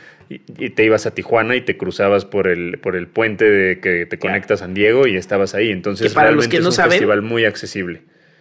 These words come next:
Speaker 2: para los que no saben y nos escuchan, se llama C B X.
Speaker 1: C B X.
Speaker 2: Es Cross Border, eh, Bridge, creo que es Cross Border Bridge. Y es, em,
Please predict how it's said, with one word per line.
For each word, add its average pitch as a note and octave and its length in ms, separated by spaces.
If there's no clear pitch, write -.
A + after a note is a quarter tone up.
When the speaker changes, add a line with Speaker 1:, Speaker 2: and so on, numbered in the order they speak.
Speaker 2:
para C3 140
los C3 120
que C3+ 100
no C#3 100
saben D#3+ 220
y C#3+ 40
nos C3 140
escuchan, - 360
se D#3+ 100
llama C#3+ 140
C E3 240
B C#3+ 220
X. - 440
Speaker 1:
C - 180
B F2+ 80
X. F2 140
Speaker 2:
Es - 80
Cross D#3+ 360
Border, D3+ 600
eh, B1+ 680
Bridge, - 380
creo C#3 160
que F3 100
es F3+ 100
Cross D3 300
Border D3 300
Bridge. - 340
Y C#3 140
es, C#3 220
em, B2+ 480